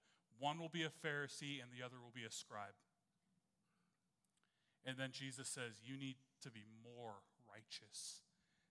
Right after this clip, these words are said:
than they are." If you're sitting in that crowd, you've gotta have a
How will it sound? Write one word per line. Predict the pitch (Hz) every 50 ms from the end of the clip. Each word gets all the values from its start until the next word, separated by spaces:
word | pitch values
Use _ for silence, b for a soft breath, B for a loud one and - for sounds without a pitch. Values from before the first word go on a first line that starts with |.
| b b
than | 110 104 107
they | 113 113 110 110
are." | 110 104 101 104 104 101 - - b b b b b b
If | 117 107 -
you're | 160 165
sitting | 160 - - 180 180 170 160 156 147
in | 143 139
that | 135 127 117 -
crowd, | - 139 131 127 120 113 113
you've | 117 113 -
gotta | - 127 123 117 117
have | 123 127 117
a | 117